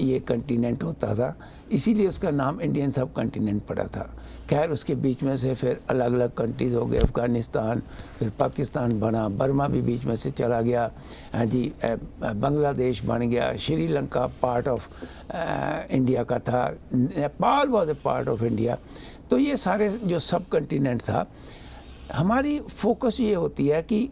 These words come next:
इस वक्त उस सबकॉन्टिनेंट के ऊपर बहुत चैलेंजेस हैं, तो उन चैलेंजेस को आपके सामने लेके आए और आप उसमें पार्टिसिपेट करते हो, आपका बहुत बहुत धन्यवाद। आज दो तीन बातें हैं बहुत ज़रूरी।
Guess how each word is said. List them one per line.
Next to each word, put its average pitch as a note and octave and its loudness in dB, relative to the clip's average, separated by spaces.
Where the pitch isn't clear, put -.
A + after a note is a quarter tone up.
इस A#3+ 2
वक्त A3 0
उस - 2
सबकॉन्टिनेंट G3 0
के G3+ 0
ऊपर F#3 -2
बहुत D3 2
चैलेंजेस F3 4
हैं, - -8
तो B3 4
उन C4 6
चैलेंजेस A#3 4
को A3 2
आपके E3+ 2
सामने D#3 -2
लेके B2 2
आए F3 0
और D3 4
आप D#3 4
उसमें D#3+ -2
पार्टिसिपेट C3 0
करते C3+ -2
हो, E3+ 0
आपका C3+ 0
बहुत G#2+ 0
बहुत G2+ -2
धन्यवाद। F2+ -4
आज C4+ 6
दो G3 4
तीन A#3+ 4
बातें F3 2
हैं D#3 2
बहुत B2+ 2
ज़रूरी। A2+ 2